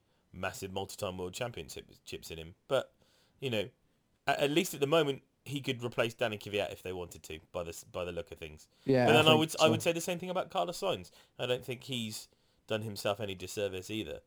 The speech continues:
Speaker 2: I'm feeling
Speaker 1: Um,
Speaker 2: bad for Fiat because
Speaker 1: Well, he's
Speaker 2: he
Speaker 1: had no luck, has he?
Speaker 2: He's had
Speaker 1: He's,
Speaker 2: no, and, uh, A, he's
Speaker 1: he's
Speaker 2: had no
Speaker 1: making
Speaker 2: luck.
Speaker 1: Mark Webber think he should go out and, like, play the lottery for the bad luck he's had.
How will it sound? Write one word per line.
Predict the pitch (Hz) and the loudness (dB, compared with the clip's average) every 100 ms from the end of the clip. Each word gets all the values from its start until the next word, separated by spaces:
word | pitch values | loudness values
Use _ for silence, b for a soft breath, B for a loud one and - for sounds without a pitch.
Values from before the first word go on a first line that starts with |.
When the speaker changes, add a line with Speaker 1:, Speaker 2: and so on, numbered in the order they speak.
| _ _ _ | _ _ _
Speaker 2:
I'm | - | 2
feeling | - 170 147 | 6 6 8
Speaker 1:
Um, | |
Speaker 2:
bad | 120 135 147 | 6 6 4
for | 143 113 | 2 2
Fiat | - 110 101 | 4 2 2
because | 107 117 110 107 - - _ _ _ _ _ _ _ _ _ _ _ _ _ _ - | 0 2 2 2 -4 -10 _ _ _ _ _ _ _ _ _ _ _ _ _ _ 0
Speaker 1:
Well, | 127 131 117 | 4 6 8
he's | 123 120 | 8 8
Speaker 2:
he | 117 | 6
Speaker 1:
had | 113 101 | 4 2
no | 101 107 | 0 2
luck, | 98 80 73 - | 2 -2 -8 -8
has | 95 90 | -10 -8
he? | 82 | 0
Speaker 2:
He's | 113 | 4
had | 156 | 6
Speaker 1:
He's, | 170 | 6
Speaker 2:
no, | 185 | 6
and, | 135 165 | 4 4
uh, | 151 - | 2 4
A, | 170 | 6
he's | 180 | 8
Speaker 1:
he's | 165 | 8
Speaker 2:
had | 147 | 8
no | |
Speaker 1:
making | 165 135 139 | 8 8 8
Speaker 2:
luck. | |
Speaker 1:
Mark | 131 127 - | 8 8 8
Webber | 127 113 95 87 - | 6 6 4 0 -2
think | 101 - | -10 -8
he | 101 98 | -10 -10
should | - | -6
go | 92 98 | -2 0
out | 90 90 | 0 -4
and, | 92 90 - | -10 -12 -12
like, | 98 90 - | -6 -6 -4
play | 104 | -6
the | 87 | -4
lottery | 90 90 - 71 58 _ _ _ - | -4 -4 -8 -12 -14 _ _ _ -14
for | 87 | -10
the | 85 | -8
bad | 85 85 82 | -6 -6 -6
luck | 80 - | -10 -8
he's | 85 80 | -12 -10
had. | 69 - | -12 -12